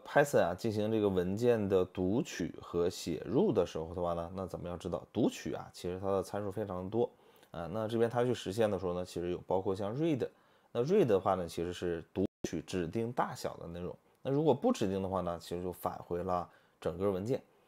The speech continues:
那使用的时候呢，其实就是我们的文件的描述符，哎，或者叫文件句柄是吧？点儿，哎，read。那指定大小，我们就返回指定大小的这个内容了。那如果不指定，哎，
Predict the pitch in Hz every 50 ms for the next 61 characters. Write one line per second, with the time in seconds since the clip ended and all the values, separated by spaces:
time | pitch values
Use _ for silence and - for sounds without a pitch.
0 | _ _ _ - 131 131 123 - - _ - - - 104 104 113 127 123 113 104
1 | 104 98 101 101 98 95 - 92 87 90 90 92 87 92 87 82 78 85 80 87
2 | 85 87 85 87 87 87 87 90 90 - 123 123 110 101 98 90 90 90 85 85
3 | 85 - - - - _ _ _ - 98 95 95 110 123 107 - 95 95 110 131
4 | - - _ - 92 85 - - 98 92 90 95 90 85 92 104 101 101 - 117
5 | 104 95 82 - - 85 - 80 71 - - - - 92 85 82 80 85 90 92
6 | 101 110 - - - _ _ _ _ _ - - - - 104 117 110 92 85 -
7 | - _ _ _ - - - _ _ _ _ _ - 120 117 113 - 107 117 151
8 | 175 180 165 135 120 113 110 - - 98 98 95 90 95 92 92 92 90 - -
9 | 69 78 95 95 101 98 92 - 85 - - - 82 90 90 87 90 87 87 90
10 | - _ _ _ _ - 113 117 107 98 92 92 95 95 - - 95 101 104 110
11 | 117 135 - 208 165 131 101 92 95 - - - 90 85